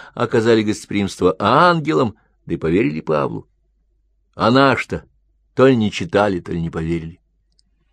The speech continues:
«Определённо», — думал Виталик, щурясь на весеннее солнышко и оглядываясь вокруг, — «определённо.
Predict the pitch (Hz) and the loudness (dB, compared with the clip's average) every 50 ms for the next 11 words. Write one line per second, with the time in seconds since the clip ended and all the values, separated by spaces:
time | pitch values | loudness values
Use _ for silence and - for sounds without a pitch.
0 | _ _ _ _ _ _ _ _ _ _ _ _ _ _ _ _ _ _ _ _ | _ _ _ _ _ _ _ _ _ _ _ _ _ _ _ _ _ _ _ _
1 | _ - 170 170 185 196 180 175 190 185 180 175 196 196 185 165 135 107 90 85 | _ -2 -2 0 0 0 2 2 2 2 4 6 6 8 8 8 6 4 2 0
2 | 85 85 78 82 82 80 80 78 80 82 80 - 95 90 85 85 87 - - - | 0 0 0 -2 -4 -2 -2 -4 -4 -6 -4 -2 0 0 2 0 -2 -6 -8 -10
3 | - - 98 87 85 82 - - 90 87 85 - - 87 85 82 85 85 82 - | -8 -6 -4 -4 -4 -6 -6 -6 -6 -6 -6 -4 -4 -4 -2 -2 -2 -4 -4 -2
4 | - 127 131 123 117 107 - - - - _ - - _ _ _ - 85 87 82 | 0 0 2 2 0 -2 -4 -6 -10 -10 _ -14 -20 _ _ _ -6 -4 -4 -2
5 | 82 82 85 85 85 87 87 85 - - - - 95 87 - - _ _ _ _ | 2 2 4 4 4 2 2 0 -2 -6 -6 -4 -4 -6 -6 -8 _ _ _ _
6 | _ _ _ _ _ _ - 160 - 156 147 147 127 107 90 82 76 73 73 | _ _ _ _ _ _ -10 -8 -6 -4 -2 0 2 4 4 2 2 -2 -8